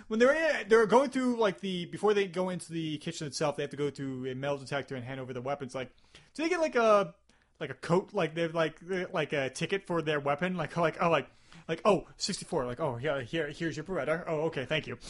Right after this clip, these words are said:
<laughs> and everything. And so they all sit down. Lau, the person who is supposed to be doing business with Wayne Enterprise, we find out is actually a money launderer for the, the mob here in Gotham City that Bat-, Bruce Wayne and,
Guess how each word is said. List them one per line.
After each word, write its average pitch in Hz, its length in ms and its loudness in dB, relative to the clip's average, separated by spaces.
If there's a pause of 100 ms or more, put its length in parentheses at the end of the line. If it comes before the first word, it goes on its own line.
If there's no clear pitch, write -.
(100)
<laughs> 262 200 -10
and 165 200 0
everything. 139 580 2 (360)
And 165 380 4 (160)
so 165 160 -4
they 170 80 2
all 262 160 8
sit 254 180 2
down. 180 380 6
Lau, 196 460 6
the 170 100 -6
person 208 340 0
who 180 100 0
is 151 80 0
supposed 185 200 0
to 190 60 -4
be - 20 -2
doing 185 220 0
business 165 360 -2
with 165 180 -2
Wayne 151 200 -2
Enterprise, 147 420 -2
we 139 60 -8
find 135 280 -4
out 143 160 0
is 131 120 -4
actually 139 460 -2
a 135 40 -2
money 143 220 -4
launderer 135 360 -6
for 156 300 -2
the, 143 120 -10 (160)
the 135 260 -2
mob 127 340 -2
here 135 220 -4
in 131 60 -6
Gotham 123 340 -6
City 135 240 -4
that 123 220 -6
Bat-, 143 220 -2 (140)
Bruce 165 260 0
Wayne 151 180 -2
and, 190 420 0